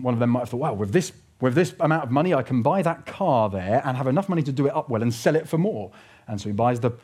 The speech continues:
car for one pound, which would be amazing. And he does it up, kind of, like, uses his skills and then sells the car for two pounds. And he thinks, "Great, now I can invest that two pounds."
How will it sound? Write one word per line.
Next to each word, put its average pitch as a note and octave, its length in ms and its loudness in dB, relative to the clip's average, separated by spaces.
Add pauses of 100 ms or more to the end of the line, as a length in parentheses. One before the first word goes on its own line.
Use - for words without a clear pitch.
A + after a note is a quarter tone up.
(160)
car C#3 280 0
for B2 160 -2
one C3+ 240 2
pound, C#3+ 440 -2 (200)
which A2 140 -18
would A2 80 -8
be A2 80 -2
amazing. G#2+ 460 0 (420)
And B2 160 2
he A#2+ 80 0
does D#3 320 2
it E3+ 80 4
up, D#3+ 340 2
kind C#3+ 180 2
of, C3 120 0
like, C3 240 2
uses D3+ 320 4
his D#3 120 2
skills D3+ 500 4
and C3 60 2
then B2+ 120 4
sells F#3+ 360 4
the F#3 80 2
car F#3 200 4
for G3+ 80 2
two A3+ 240 2
pounds. A#2+ 260 2
And A#2 80 -4
he A#2+ 60 -2
thinks, D#3 160 -2
"Great, F3+ 280 2
now E3+ 160 2
I F#3 40 0
can D#3+ 100 -2
invest D#3 280 0
that F3+ 160 -2
two C4 180 -2
pounds." F#2+ 400 -6